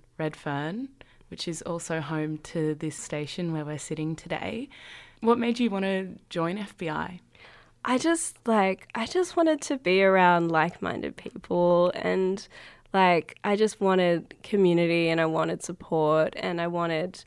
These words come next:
Speaker 2: I wanted to give back. Like, I'd been a listener for a really long time and I love the station and I loved this show. I was, like, a big fan of this show.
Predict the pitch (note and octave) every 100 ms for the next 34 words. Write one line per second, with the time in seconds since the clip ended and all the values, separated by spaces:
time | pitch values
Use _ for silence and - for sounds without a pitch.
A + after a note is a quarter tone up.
0 | - - - - G3 A3 G#3 G3+ E3+ -
1 | G3+ F3+ - - G#3 A3 A#3 - G#3+ G3
2 | G#3+ G#3+ G3+ F#3+ E3 D#3 - F3 - E3+
3 | E3+ D#3+ D#3+ E3 D#3+ F3+ - E3 D#3+ -
4 | - F3+ F3 F3+ D2+ - G#3+ G#3 F#3 -
5 | D#3+ F3 G3 G#3 F#3+ F#3+ F#3+ F#3+ E3 -
6 | - - - - - F#3+ G3+ G3 F3+ F3+
7 | F3+ F3 E3+ - - F3 - F3+ - -
8 | B1